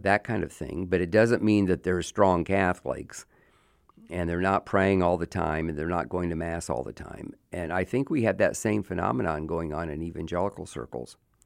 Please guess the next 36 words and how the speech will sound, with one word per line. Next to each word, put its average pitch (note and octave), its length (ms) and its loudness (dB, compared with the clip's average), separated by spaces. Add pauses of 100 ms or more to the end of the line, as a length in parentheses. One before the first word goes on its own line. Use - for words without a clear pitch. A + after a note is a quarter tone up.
(680)
So D3+ 180 6
with C#3 120 6
that, D#3 200 8
I'll D3 160 10
wrap C3 260 8
up B2 260 8 (500)
this B2+ 260 4
edition C3 760 4
of G#2 180 4
my G2+ 160 6
podcast. C#3 840 4
I'll G#2+ 120 6
remind G2+ 420 2
you F#2+ 160 0
to F2+ 100 -6
go F#2+ 200 2
to F#2 60 2
my F2+ 160 0 (200)
website, A2+ 720 6
which - 240 -4
is F2+ 140 -4
steve A#2 640 2
strang G2+ 720 2
books G2+ 440 0 (160)
dot F#2+ 280 2
com, E2 480 -4
and E2+ 120 -6
I'll E2+ 200 0
help F#2 260 0
you D#2+ 160 -4
out. C3 300 -2
It's - 160 -10
my D#2 160 -2
name, G#2 500 -4
Steve F#2 400 -4
Strang, - 560 -6